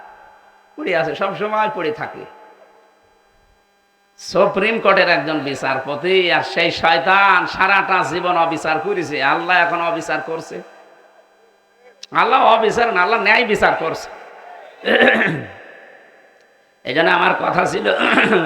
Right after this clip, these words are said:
জ্ঞান অনুযায়ী আপনি আমল না করলে, আপনি যত বড় মহারথী দাবি করেন, আপনার সম্মান থাকবে না। দিন যত যাবে,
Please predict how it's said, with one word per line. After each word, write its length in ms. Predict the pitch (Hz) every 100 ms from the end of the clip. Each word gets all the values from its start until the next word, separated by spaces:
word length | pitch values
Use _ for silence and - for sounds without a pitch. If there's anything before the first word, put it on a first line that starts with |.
| 139 - - - - - 127
জ্ঞান 320 | 170 196 208
অনুযায়ী 400 | 214 214 202 208
আপনি 200 | 196 202
আমল 380 | 185 185 190 190
না 140 | 190
করলে, 320 | 185 185 185 180
আপনি 180 | 180
যত 260 | 165 196 202
বড় 260 | 202 202 -
মহারথী 480 | 202 226 220 220
দাবি 280 | 202 202 196
করেন, 300 | 185 196 180
আপনার 260 | 180 180 185
সম্মান 520 | - 196 202 208 202
থাকবে 340 | 185 175 160
না। 140 | 151 117 117
দিন 260 | 190 208 202
যত 280 | 208 214
যাবে, 480 | 208 202 214 240 254